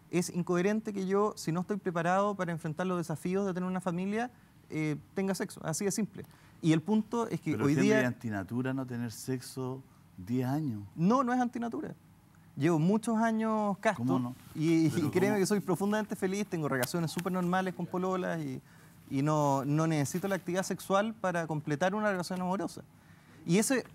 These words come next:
Speaker 1: por ejemplo, hablábamos de los patrones culturales.
Speaker 2: Y cuando has pololeado, perdón, perdón que te pregunte esto, porque yo creo que, que no es una pregunta que, que te la van a hacer por primera vez, pero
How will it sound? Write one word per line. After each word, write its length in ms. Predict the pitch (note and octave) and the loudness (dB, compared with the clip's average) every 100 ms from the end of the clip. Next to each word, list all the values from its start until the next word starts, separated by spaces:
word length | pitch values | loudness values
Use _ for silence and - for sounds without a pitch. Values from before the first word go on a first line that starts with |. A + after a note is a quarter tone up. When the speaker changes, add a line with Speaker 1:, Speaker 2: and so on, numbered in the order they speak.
| - | 4
Speaker 1:
por 100 | D3+ | 4
ejemplo, 260 | G#3+ F3+ | 4 4
hablábamos 300 | D#3+ F#3 A3 | 4 4 4
de 40 | A3+ | 2
los 100 | G3+ | 0
patrones 320 | F3+ G3 G#3 | 0 0 0
culturales. 560 | G3+ D#3+ D3+ G3 C3+ A#2+ | -2 -2 2 4 4 0
Speaker 2:
Y 40 | |
cuando 280 | A#2 B2 B2 | 0 0 0
has 60 | C3 | -2
pololeado, 540 | D3 C3 B2 B2 C3+ | -4 -2 0 0 -2
perdón, 340 | C3+ A#2 B2+ A#2+ | -4 -4 -4 -6
perdón 260 | G2+ F#2+ B2 | -8 -4 -4
que 180 | B2 B2 - - | -4 -10 -10 -14
te 100 | A2 | -10
pregunte 380 | G2 G2+ G#2 G3+ | -6 -6 -4 -6
esto, 140 | G#3 B2 | -6 -10
porque 260 | G2+ G2+ | -10 -10
yo 120 | G#2 G#2 | -8 -6
creo 280 | A2 G#2+ | -6 -6
que, 220 | G2 G2 F2+ | -6 -8 -8
que 100 | - | -12
no 80 | F#2+ | -10
es 40 | G#2 | -6
una 120 | A#2 | -6
pregunta 380 | A2+ A2+ A2 A#2 | -6 -8 -8 -10
que, 180 | G#2 G2+ - - - - - - | -10 -12 -20 -20 -20 -20 -20 -16
que 100 | F2+ | -8
te 80 | G2 | -4
la 80 | G2+ | -4
van 80 | |
a 20 | G#2 | -4
hacer 160 | - | -6
por 140 | G#2 G2 | -10 -12
primera 400 | - G2+ G2 A2+ | -10 -8 -6 -6
vez, 100 | F3+ - | -8 -6
pero 220 | A#2 | -8